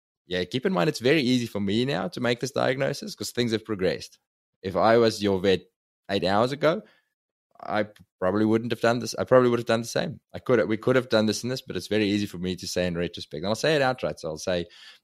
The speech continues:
by all means, ask them, but, but I imagine eight hours ago, this was a very different situation. So don't make assumptions. And I'll, so I'll, I will actively defend vets, not lie,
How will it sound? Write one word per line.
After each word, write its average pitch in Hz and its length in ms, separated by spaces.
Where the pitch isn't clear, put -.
by 95 100
all 104 100
means, 113 280
ask 123 300
them, 92 280
but, - 280
but 92 120
I 101 160
imagine 95 640
eight 98 160
hours 90 240
ago, 82 240
this 82 200
was 82 120
a 80 40
very 82 200
different 76 300
situation. 71 600
So 73 240
don't 80 240
make 78 200
assumptions. 76 500
And 85 100
I'll, 87 160
so 98 140
I'll, 101 280
I 113 100
will 110 180
actively 98 360
defend 90 560
vets, 78 300
not 113 200
lie, 98 280